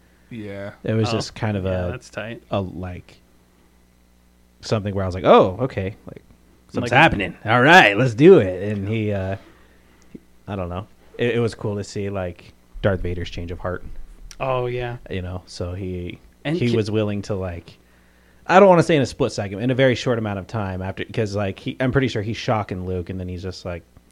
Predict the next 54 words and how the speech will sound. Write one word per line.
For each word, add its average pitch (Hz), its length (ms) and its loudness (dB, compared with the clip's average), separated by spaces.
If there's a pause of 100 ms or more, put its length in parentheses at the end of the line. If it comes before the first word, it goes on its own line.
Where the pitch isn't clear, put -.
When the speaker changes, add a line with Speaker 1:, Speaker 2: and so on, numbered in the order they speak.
(320)
Speaker 2:
"What," 139 340 2
kinda 185 180 6
like 147 140 6
a 117 60 4
"What 127 180 4
have 127 80 4
I 98 80 2
done?" 101 400 -4
kind 120 180 -2
of 117 60 -2
a 107 40 -6
thing, 120 260 -2
and 101 80 -4
he's 101 100 -4
just 113 180 -2
Speaker 3:
Yeah. 113 40 -6
Speaker 2:
like, 87 180 -8
"You 113 140 -4
know 113 120 2
what? 107 180 0
No," 92 180 -2
and 87 100 -4
then 87 80 -8
throws 92 260 -4
him 95 60 -6
off. 98 160 -6
I, 277 160 -4 (220)
I 117 100 4
think 120 180 0
that's 92 300 -6
kinda 92 340 -12
my 90 240 -8
favorite 82 360 -12
scene 87 260 -10
from - 200 -14
the - 100 -14
original. 87 340 -14 (260)
Speaker 3:
Can 196 120 -4
we 185 60 -2
talk 262 200 -2
about 240 220 -2
how 151 280 -4
badass 123 540 -4
the 123 80 -6
scene 120 420 -4
just 120 320 -8
before 107 360 -10
that 113 220 -6
was? 127 380 -6 (540)
Where, 123 160 4
like, 117 360 0 (800)
so, 135 220 0
like, 120 320 -2 (100)
Speaker 2:
So - 200 -6